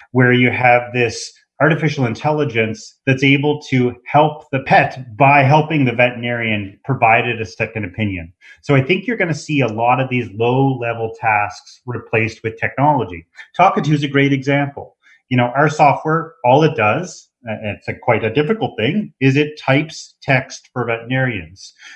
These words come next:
So instead of them having to take a half an hour or forty-five minutes to do a medical record, they can lean on a piece of technology. And so what I believe technology is going to do in the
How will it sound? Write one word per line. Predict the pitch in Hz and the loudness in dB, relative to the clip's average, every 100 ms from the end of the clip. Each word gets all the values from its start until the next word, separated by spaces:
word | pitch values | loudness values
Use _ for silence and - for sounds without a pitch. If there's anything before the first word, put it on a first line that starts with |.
| - | -6
So | 156 143 | 2 2
instead | 135 156 147 | 4 2 2
of | 127 | 2
them | 147 165 | 2 2
having | 143 139 127 123 | 2 2 0 -6
to | 120 | -6
take | 131 127 | -6 -6
a | |
half | 120 135 - | -2 -2 -2
an | 127 | -2
hour | 131 127 123 | 0 0 -4
or | 113 | -6
forty-five | 123 113 117 117 | -10 -8 -6 -4
minutes | 131 - | -4 -6
to | 120 | -8
do | 107 | -8
a | |
medical | 107 123 127 | -6 -6 -6
record, | 156 185 139 127 | -4 -4 -4 -2
they | 135 | 0
can | 143 123 | 0 0
lean | 139 151 | 2 2
on | 139 131 | 0 -4
a | |
piece | 135 131 - | -6 -10 -10
of | 110 | -14
technology. | 113 107 98 101 90 85 82 _ _ _ - - _ | -12 -8 -8 -8 -12 -18 -20 _ _ _ -20 -20 _
And | 135 135 | -2 2
so | 151 | 2
what | 143 151 | 4 2
I | 151 190 | 2 0
believe | 165 147 139 139 | 0 -2 -2 -2
technology | 131 - 117 120 113 | -8 -8 -8 -8 -8
is | 110 90 | -10 -8
going | 110 120 123 | -6 -6 -6
to | |
do | 113 113 | -8 -6
in | |
the | 107 | -6